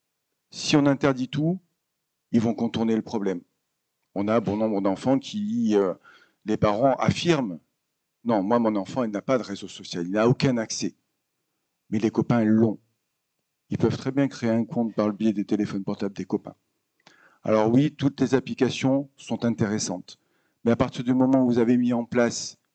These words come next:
déjà cette relation de confiance,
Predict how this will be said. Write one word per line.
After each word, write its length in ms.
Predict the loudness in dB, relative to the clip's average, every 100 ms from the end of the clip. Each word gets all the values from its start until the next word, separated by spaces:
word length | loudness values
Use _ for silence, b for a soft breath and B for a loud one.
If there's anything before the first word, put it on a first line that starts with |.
| _
déjà 520 | -4 2 4 4 0 -4 _ _ -10
cette 240 | -6 -4
relation 400 | 0 0 -2 -6
de 60 | -6
confiance, 640 | -8 -6 -6 -6 -10